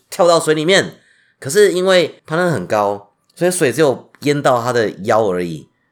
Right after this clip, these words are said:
最后他只有下半身变成了鱼。哎呀，随便啦，反正有鱼尾就可以游。潘恩就这样用上半身是羊，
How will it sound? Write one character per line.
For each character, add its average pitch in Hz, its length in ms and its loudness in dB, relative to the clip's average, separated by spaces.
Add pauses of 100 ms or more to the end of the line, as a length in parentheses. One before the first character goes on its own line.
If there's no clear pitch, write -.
最 156 140 0
后 147 100 2
他 147 120 0
只 147 100 -4
有 127 100 2
下 135 220 2
半 127 180 0
身 123 160 -4
变 117 160 -2
成 98 160 -8
了 90 140 -6
鱼。 80 300 -10 (380)
哎 156 120 2
呀， 135 140 2
随 156 160 -4
便 175 180 2
啦， 110 240 -2
反 139 100 -2
正 180 140 2
有 131 160 2
鱼 143 80 2
尾 156 160 4
就 156 100 0
可 147 140 2
以 127 80 2
游。 95 260 0 (300)
潘 160 140 0
恩 170 100 4
就 165 100 2
这 156 80 0
样 151 160 2 (200)
用 165 200 0 (160)
上 190 280 -2
半 175 180 0
身 160 180 -4
是 156 200 -4
羊， 82 280 -8